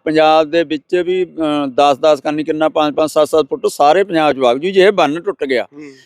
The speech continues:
Speaker 1: ਵੀ ਸਾਡੀ ਹਿੰਮਤ ਨਹੀਂ ਪੈਂਦੀ।
Speaker 2: ਹੂੰ।
Speaker 1: ਪਰ ਉਹ ਗੁਰਦੇ ਵਾਲਾ ਬੰਦਾ ਤੀ, ਕਿਸਾਨ ਦਾ ਪੁੱਤਰ ਤੀ, ਆਮ ਘਰਾਂ ਦੇ ਵਿੱਚੋਂ ਗਿਆ ਤੀ। ਉਹ ਜਿੱਥੇ ਟਰਬਾਈਨਾਂ ਦਾ ਹੇਠਾਂ ਪਾਣੀ ਡਿੱਗਦਾ ਹੈ,
Speaker 2: ਜੀ।
Speaker 1: ਅਸੀਂ ਵੀ ਗਏ ਤੀ ਜਾਂ ਪੜ੍ਹਦੇ ਟੂਰ ਲੈ ਗਏ ਉੱਥੇ। ਉਹ ਜੱਟ ਦਾ ਪੁੱਤ ਉੱਥੇ ਖੜ ਗਿਆ, ਉਹਨਾਂ ਨੂੰ ਇੰਜੀਨੀਅਰ ਨੂੰ ਕਹਿੰਦਾ, "ਛੱਡੋ ਪਾਣੀ।"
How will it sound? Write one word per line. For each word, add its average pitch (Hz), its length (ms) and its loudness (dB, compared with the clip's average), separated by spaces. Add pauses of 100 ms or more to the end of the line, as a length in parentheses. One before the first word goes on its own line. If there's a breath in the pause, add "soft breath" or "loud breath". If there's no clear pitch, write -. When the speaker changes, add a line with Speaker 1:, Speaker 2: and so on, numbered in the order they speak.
(160 loud breath)
Speaker 1:
ਵੀ 175 140 2
ਸਾਡੀ 165 440 2
ਹਿੰਮਤ 170 340 0
ਨਹੀਂ 190 180 2
ਪੈਂਦੀ। 139 340 0
Speaker 2:
ਹੂੰ। - 500 -20
Speaker 1:
ਪਰ 170 140 4
ਉਹ 233 120 4
ਗੁਰਦੇ 170 400 0
ਵਾਲਾ 180 480 4
ਬੰਦਾ 143 540 -2
ਤੀ, 175 280 -4 (400)
ਕਿਸਾਨ 156 460 0
ਦਾ 175 140 2
ਪੁੱਤਰ 143 400 -2
ਤੀ, 175 340 -4 (360)
ਆਮ 160 280 0
ਘਰਾਂ 202 320 2
ਦੇ 185 100 4
ਵਿੱਚੋਂ 175 340 0
ਗਿਆ 147 240 2
ਤੀ। 196 340 -2
ਉਹ 220 140 4
ਜਿੱਥੇ 202 340 2
ਟਰਬਾਈਨਾਂ 185 540 0
ਦਾ 214 100 4
ਹੇਠਾਂ 165 460 0
ਪਾਣੀ 175 320 0
ਡਿੱਗਦਾ 165 340 2
ਹੈ, 175 100 2
Speaker 2:
ਜੀ। - 280 -6
Speaker 1:
ਅਸੀਂ 170 200 -2
ਵੀ 180 100 -2
ਗਏ 165 240 4
ਤੀ 170 140 0
ਜਾਂ 170 140 2
ਪੜ੍ਹਦੇ 160 380 2
ਟੂਰ 156 300 -2
ਲੈ 156 160 4
ਗਏ 151 220 2
ਉੱਥੇ। 147 340 0 (420 soft breath)
ਉਹ 214 140 4
ਜੱਟ 180 260 0
ਦਾ 196 160 2
ਪੁੱਤ 196 220 0
ਉੱਥੇ 202 340 2
ਖੜ 160 220 2
ਗਿਆ, 233 380 2
ਉਹਨਾਂ 208 320 -2
ਨੂੰ 226 80 -2
ਇੰਜੀਨੀਅਰ 214 340 -2
ਨੂੰ 214 140 0
ਕਹਿੰਦਾ, 208 220 4
"ਛੱਡੋ 151 320 2
ਪਾਣੀ।" 131 340 -2